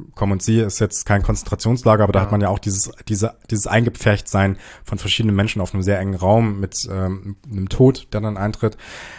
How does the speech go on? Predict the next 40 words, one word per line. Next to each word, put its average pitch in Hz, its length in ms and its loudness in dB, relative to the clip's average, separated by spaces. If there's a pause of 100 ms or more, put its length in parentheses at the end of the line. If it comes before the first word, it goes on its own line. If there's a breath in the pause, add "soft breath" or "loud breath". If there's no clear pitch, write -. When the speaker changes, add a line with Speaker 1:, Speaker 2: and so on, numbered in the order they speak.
(160 loud breath)
Speaker 1:
Äh, 101 160 0
von 104 160 -2
daher 117 320 4
haben 127 140 4
wir 135 100 8
ja 117 100 8
schon, 117 340 2 (520)
ähm, 107 560 0
ist 110 160 -2
das 123 120 2
ja 123 100 6
so 113 140 4
ein 110 320 2 (960 loud breath)
so - 140 2
eine 113 160 4
Kennzeichnung 123 640 4
der 113 100 6
Postmoderne, 95 680 2
dass - 280 -4
un-, 101 300 -6
unser 98 540 0 (100)
Gehirn 113 420 6
ja 98 220 6
geprägt 117 480 0
ist 95 160 -6
von 98 100 -4
ganz 101 240 -2
vielen 98 440 2 (280 loud breath)
Voreinstellungen 101 1080 4
oder 95 260 2
Bildern, 107 460 4
die 98 140 0
medial 101 320 2
Speaker 2:
Mhm. - 40 0
Speaker 1:
vermittelt 101 460 -2
wurden, 98 280 0
mit 92 140 -4
denen 98 160 -2
wir 95 80 0
dann 92 340 -2